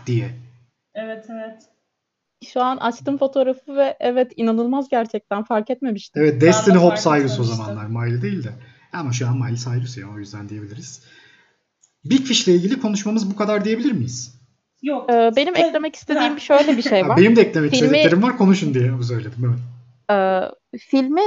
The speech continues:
Speaker 3: neden bu kadar sevdiğimi aslında açıklamak istiyorum. Yana yakıla "Ne olur bu filmin incelemesini çekin." deme sebebimi. Ee, Edward karakteri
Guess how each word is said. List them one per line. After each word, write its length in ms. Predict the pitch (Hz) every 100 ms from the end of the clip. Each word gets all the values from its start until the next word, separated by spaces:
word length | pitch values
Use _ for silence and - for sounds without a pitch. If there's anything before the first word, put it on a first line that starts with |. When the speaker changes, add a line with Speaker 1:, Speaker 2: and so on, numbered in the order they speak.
| 392
Speaker 3:
neden 440 | 247 226 302 320 269
bu 60 |
kadar 280 | 269 262 294
sevdiğimi 640 | - 269 220 202 233 233
aslında 440 | 254 214 - 196 180
açıklamak 480 | 185 - 190 190 -
istiyorum. 480 | - 196 190 214
Yana 240 | 226 208 214
yakıla 360 | 214 214 220
"Ne 100 | 214
olur 400 | 214 220 220 214
bu 80 | 196 202
filmin 280 | 226 208 208
incelemesini 640 | 208 202 202 202 202 202
çekin." 360 | - 196 196 180
deme 180 | 196 190
sebebimi. 460 | 190 185 175 202 359 _ _ _ _ -
Ee, 260 | 220 214 214
Edward 380 | 233 349 440 453
karakteri 640 | - 269 226 - 220 311